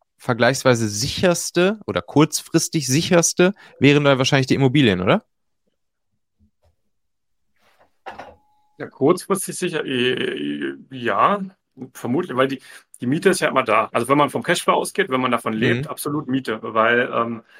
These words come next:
Speaker 2: die wird ja jetzt nicht einfach mal durch eine Krise, was passieren kann, ist natürlich, dass durch eine heftige Krise ein Mieter ausziehen muss oder so.
Speaker 1: Mhm, mhm.
Speaker 2: Ähm,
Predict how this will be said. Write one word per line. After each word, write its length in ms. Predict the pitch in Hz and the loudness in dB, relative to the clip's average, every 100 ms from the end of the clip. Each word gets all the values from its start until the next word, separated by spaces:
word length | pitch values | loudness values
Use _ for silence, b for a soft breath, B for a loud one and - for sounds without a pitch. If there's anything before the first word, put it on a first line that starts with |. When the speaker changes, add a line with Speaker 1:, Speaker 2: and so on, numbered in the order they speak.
| b b b _ | b b b _
Speaker 2:
die 140 | 120 | -12
wird 140 | 110 135 | -8 0
ja 100 | 127 | 2
jetzt 220 | 120 - | 2 -4
nicht 100 | 127 | -8
einfach 300 | 127 127 131 | -6 -6 -8
mal 340 | 127 117 117 | -2 0 0
durch 160 | 117 117 | -4 -8
eine 80 | 117 | -10
Krise, 560 | - 131 127 127 123 120 _ _ _ | -8 -6 -2 -2 -2 -6 _ _ _
was 260 | 117 123 - | -4 -4 -2
passieren 320 | 147 - 151 | -6 -4 -2
kann, 120 | 147 | -2
ist 80 | 131 | -4
natürlich, 280 | 131 139 131 | -6 -8 -4
dass 160 | 127 | -4
durch 160 | - 117 | -4 -8
eine 160 | 117 - - 131 127 | -8 -10 -12 -12 -8
heftige 360 | 160 165 160 135 | -8 -6 -8 -8
Krise 440 | - 160 151 143 | -6 -4 -2 -2
ein 120 | 117 | -2
Mieter 240 | 131 135 113 | -4 0 0
ausziehen 480 | 135 - - 113 113 | 0 -2 -6 -6 -4
muss 380 | 131 190 - _ - | -2 -4 -8 _ -6
oder 180 | 139 | -4
so. 200 | 143 165 | -4 -6
Speaker 1:
Mhm, 260 | 156 107 147 B B | -8 -12 -14 B B
mhm. 280 | - 110 160 | -14 -12 -8
Speaker 2:
Ähm, 200 | 123 120 | -4 -2